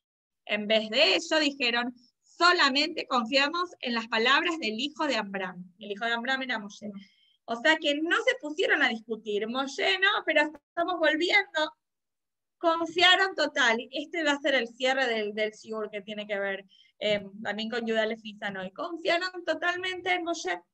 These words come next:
No se pusieron a discutir. Y este es el concepto que tanto conocemos como Kabbalat Ol.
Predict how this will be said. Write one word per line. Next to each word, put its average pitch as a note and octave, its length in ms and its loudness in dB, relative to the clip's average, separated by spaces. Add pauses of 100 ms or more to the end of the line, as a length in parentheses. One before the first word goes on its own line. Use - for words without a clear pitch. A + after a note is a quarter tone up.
(1200)
No D4+ 120 -4
se D#4+ 120 -4
pusieron D#4 400 -4
a C4 60 4
discutir. A3+ 480 -6 (260)
Y D#4+ 100 -2
este F4 200 -2
es E4+ 60 -8
el D#4 120 -4
concepto D4+ 800 -6
que A#3 100 -4
tanto C4+ 240 -2
conocemos C#4+ 520 -4
como A#3+ 220 -8
Kabbalat A3+ 560 -2
Ol. - 300 -8